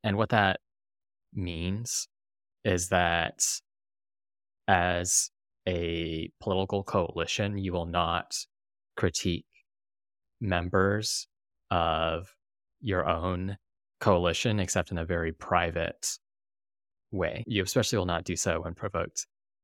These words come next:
to, to, you know, condemn some member by the opposing coalition. So it seems like that's something that Peterson has taken to heart.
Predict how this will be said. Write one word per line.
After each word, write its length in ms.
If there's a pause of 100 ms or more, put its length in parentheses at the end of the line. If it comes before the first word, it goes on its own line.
(280)
to, 180 (300)
to, 600 (680)
you 80
know, 240
condemn 420
some 400 (380)
member 460
by 360
the 80
opposing 520 (280)
coalition. 520 (260)
So 720 (1200)
it 200
seems 300
like 140
that's 200
something 380
that 500 (1160)
Peterson 400
has 560 (560)
taken 280
to 120
heart. 460